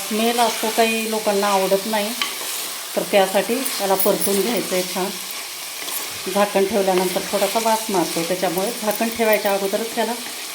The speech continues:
परतून घेऊ. तर आपलं आता हे पाच मिनिट छान परतून झाले आणि थोडं थोडं पाणी सुटायला चालू झालेलं आहे. तर आपल्याला सुक्कं बनवायचं असल्यामुळे आपल्याला याच्यामध्ये पाणी टाकायचंच नाही.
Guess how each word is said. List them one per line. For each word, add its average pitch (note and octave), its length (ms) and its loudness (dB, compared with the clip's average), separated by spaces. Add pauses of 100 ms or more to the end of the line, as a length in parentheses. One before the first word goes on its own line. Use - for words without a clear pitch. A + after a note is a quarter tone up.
परतून F#3+ 340 2
घेऊ. F3+ 180 -2 (2500)
तर G#3+ 60 4
आपलं G3+ 320 4
आता G#3 200 6
हे A#3 180 0 (500)
पाच F#3+ 240 4
मिनिट G3 360 0
छान G3 160 2
परतून F#3+ 420 0
झाले F#3 200 2
आणि F#3 220 4 (120)
थोडं G3 240 2
थोडं G3 140 0
पाणी G3 320 4 (640)
सुटायला G#3+ 360 6
चालू G3+ 280 4
झालेलं F3+ 360 2
आहे. F#3+ 80 -2 (380)
तर A3+ 60 6
आपल्याला B3 320 4
सुक्कं - 280 4
बनवायचं C4 420 4
असल्यामुळे B3+ 360 2
आपल्याला A3+ 340 4
याच्यामध्ये A3 360 2
पाणी A3+ 280 4
टाकायचंच G3+ 500 4
नाही. G3 300 0